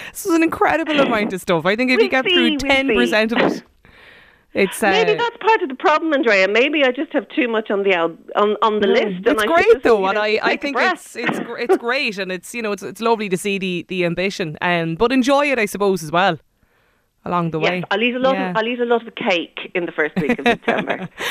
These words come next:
Speaker 2: Um,
Speaker 1: No,
Speaker 2: I
Speaker 1: I,
Speaker 2: can assure
Speaker 1: you,
Speaker 2: you of
Speaker 1: you,
Speaker 2: that.
Speaker 1: yeah, you, you've made me think about it as well, um, o-, on a personal level today.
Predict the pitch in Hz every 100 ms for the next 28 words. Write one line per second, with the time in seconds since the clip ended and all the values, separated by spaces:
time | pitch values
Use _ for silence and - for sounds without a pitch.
0 | - 175 165 370 370 359 - 320 320 -
1 | 175 302 277 139 269 269 262 240 240 262
2 | 269 302 302 302 254 269 254 240 233 214
3 | 190 185 196 185 165 156 175 170 165 160
4 | 160 - 175 160 175 170 180 156 151 170
5 | 160 156 - 165 160 151 147